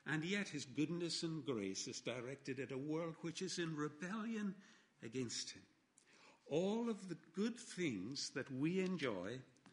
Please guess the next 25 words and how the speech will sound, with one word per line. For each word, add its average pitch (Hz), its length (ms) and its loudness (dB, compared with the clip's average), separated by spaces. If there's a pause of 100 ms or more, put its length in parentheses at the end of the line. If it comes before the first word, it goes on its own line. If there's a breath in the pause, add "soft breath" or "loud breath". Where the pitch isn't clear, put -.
(340 loud breath)
are 123 180 -2 (100)
ultimately 151 800 0
a 120 60 0
gift 165 380 -4
of 190 140 -12
God 95 120 -4 (1200 loud breath)
to 143 200 2
those 165 300 2 (100)
who 175 140 0
by 151 280 -2
nature 156 520 0 (720 soft breath)
are 127 180 -2 (120)
his 120 440 -2 (460)
enemies, 131 720 -6 (840)
those 170 320 6
who 156 200 2
have 139 160 -2
turned 135 360 -4
against 156 520 -4
him. 90 100 -12 (1120 loud breath)
And 131 80 0
this 185 200 0
raises 123 460 0
the 123 200 0
inevitable 123 880 -4